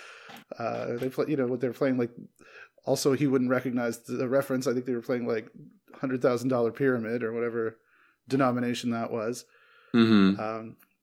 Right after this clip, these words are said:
Speaker 1: but yeah, I don't know. People, people who really get a kick out of meeting the players, which is not something that's ever really appealed to me. People who really, you know, want the autographs. People with kids. You know, there's lots of good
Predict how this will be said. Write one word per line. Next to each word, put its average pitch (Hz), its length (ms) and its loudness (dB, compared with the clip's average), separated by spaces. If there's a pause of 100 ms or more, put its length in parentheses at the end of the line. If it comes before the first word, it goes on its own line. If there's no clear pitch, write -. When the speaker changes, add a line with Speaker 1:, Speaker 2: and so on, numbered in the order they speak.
Speaker 1:
but 240 120 8
yeah, 370 220 8
I 226 60 12
don't 302 100 10
know. 226 140 10
People, 247 420 4 (240)
people 233 280 6
who 214 540 4 (340)
really 156 300 6
get 170 140 8
a 170 40 2
kick 160 200 2
out 160 120 8
of 143 40 4
meeting 151 240 4
the 131 60 0
players, 165 440 4
which 151 140 -4
is 139 100 -8
not 135 200 0
something 135 300 0
that's 127 240 -2
ever 131 180 0
really 127 220 -2
appealed 127 300 -2
to 123 60 -2
me. 135 180 0
People 151 260 -2
who 143 80 0
really, 143 280 4 (180)
you 151 60 2
know, 127 120 0
want 135 220 2
the 139 100 2
autographs. 147 500 4
People 156 200 -2
with 131 140 -2
kids. 151 460 4 (420)
You 139 60 -4
know, 139 80 2
there's 135 180 2
lots 143 220 4
of 151 60 -4
good 143 220 4